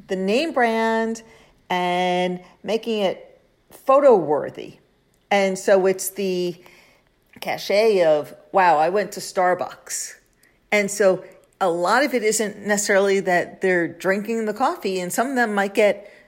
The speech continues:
many other products at Starbucks besides their coffee. Or i-, originally what you had was you'd have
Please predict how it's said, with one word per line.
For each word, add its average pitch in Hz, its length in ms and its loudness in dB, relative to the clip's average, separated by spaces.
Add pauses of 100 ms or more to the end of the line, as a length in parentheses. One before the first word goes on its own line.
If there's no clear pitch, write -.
(240)
many 220 360 2
other 202 220 2
products 196 800 -4 (160)
at 190 220 -4
Starbucks - 720 -6 (280)
besides 320 480 -4
their 185 180 0
coffee. - 540 -10 (440)
Or 214 460 6 (400)
i-, 202 160 -6 (140)
originally 214 720 0
what 180 220 -4
you 202 120 -8
had 190 520 0 (300)
was 185 440 -2
you'd 196 140 -6
have 175 500 0